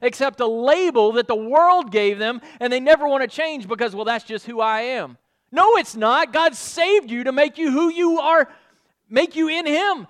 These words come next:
to make you different than who you are. I used to be incredibly extroverted. And over time,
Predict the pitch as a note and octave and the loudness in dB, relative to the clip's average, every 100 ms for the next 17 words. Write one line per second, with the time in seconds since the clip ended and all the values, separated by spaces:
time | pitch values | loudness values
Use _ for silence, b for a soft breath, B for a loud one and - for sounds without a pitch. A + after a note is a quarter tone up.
0 | _ C#4 C4+ E4 D#4 B3 A#3 F#4+ E4 G4 | _ 2 2 -2 -4 -6 -4 -4 -2 -4
1 | E4 D4+ B3+ A#3+ G#3+ F#3+ F3 C3 A2 _ | -2 -4 -4 -6 -8 -4 -4 -4 -10 _
2 | _ A3+ D#4+ F4+ D#4+ C#4+ B3 A#3 b b | _ -6 -6 -6 -10 -8 -8 -10 b b
3 | - C4 B3+ - - A#3 C#4+ F#4 E4 B3+ | -12 -8 -8 -10 -14 -14 0 2 2 0
4 | G#3+ F#3+ F#3 - F3+ D3 C3+ A2 G2 _ | -4 -6 -12 -12 -12 -10 -12 -12 -18 _
5 | _ _ _ _ _ _ _ - B3 B3+ | _ _ _ _ _ _ _ -10 -6 -2
6 | D4+ B3 G3+ - C#4 E4 C4 G3 A3 | -2 -4 -10 -6 -4 -2 -2 -6 -8